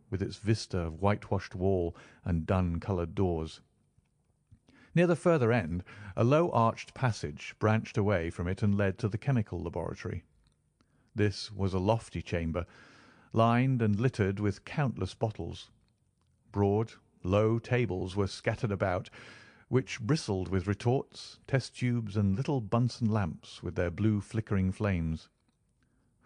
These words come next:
There was only one student in the room, who was bending over a distant table absorbed in his work.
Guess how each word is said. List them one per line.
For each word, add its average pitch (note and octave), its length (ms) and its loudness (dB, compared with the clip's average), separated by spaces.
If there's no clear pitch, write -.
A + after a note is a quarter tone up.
There A2+ 100 2
was C#3+ 280 2
only A#2+ 340 4
one A#2 260 4
student E2 500 -4
in F2 100 -2
the F2+ 100 0
room, F#2+ 320 0
who A2+ 100 4
was A#2 160 2
bending C#3+ 340 2
over G2+ 240 4
a F#2+ 60 2
distant A2 680 -2
table F#2 640 0
absorbed G2 640 -2
in G2+ 100 0
his G2+ 160 2
work. G#2 420 -2